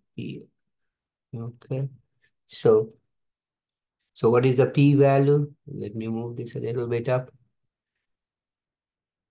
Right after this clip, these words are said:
P value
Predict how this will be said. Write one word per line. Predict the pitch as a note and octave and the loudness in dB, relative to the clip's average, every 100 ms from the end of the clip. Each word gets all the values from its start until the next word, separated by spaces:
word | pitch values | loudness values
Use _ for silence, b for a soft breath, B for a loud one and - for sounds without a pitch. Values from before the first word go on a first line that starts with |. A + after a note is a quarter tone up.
| _ _ _ _ _ _ _ _ _ _ _ _ | _ _ _ _ _ _ _ _ _ _ _ _
P | C#3 C#3+ C#3+ | 4 6 6
value | C#3+ C3+ C3+ C3+ C3+ C3+ | 6 6 4 4 4 2